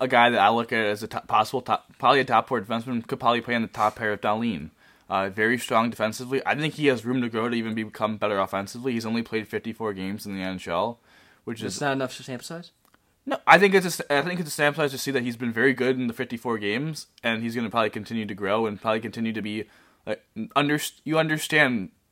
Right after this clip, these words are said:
Speaker 1: what you can get away with and what you can. I think he's gonna continue to learn that, and he's gonna mold himself into a more complete defenseman. He's very good defensively now. I think he's gonna mold himself to be a better offensive player, especially if Dahlin, they're gonna get big minutes.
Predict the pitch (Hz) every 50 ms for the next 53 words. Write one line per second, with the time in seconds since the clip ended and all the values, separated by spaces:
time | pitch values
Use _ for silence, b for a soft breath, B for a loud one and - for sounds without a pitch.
0 | _ _ _ _ - 117 127 131 127 143 151 131 147 135 143 139 123 107 98 107
1 | 123 123 - 117 117 107 113 120 - - 175 160 95 87 85 95 101 117 117 113
2 | 117 107 107 107 101 120 117 117 113 110 104 101 101 107 113 113 107 110 110 110
3 | 98 92 92 92 - _ _ - 101 107 _ - 117 117 120 135 139 147 139 147
4 | 135 123 - 123 117 113 113 117 110 - 127 113 110 107 - b b b b b
5 | b 120 131 131 135 143 147 139 135 - - 120 113 - - 147 143 123 - 104
6 | 110 98 90 90 98 95 98 117 127 139 139 143 139 127 - 135 131 123 - 135
7 | 127 117 110 104 107 104 107 107 B B B B B - 110 117 117 113 107 107
8 | 107 107 113 123 123 117 - 123 117 - - - 113 101 117 110 95 - 104 110
9 | 117 - - 98 101 - 104 110 107 107 - - 104 98 98 98 - 113 104 -
10 | 117 104 95 101 98 95 98 98 95 98 98 92 92 95 87 - - 98 92 95
11 | 98 98 95 104 - - -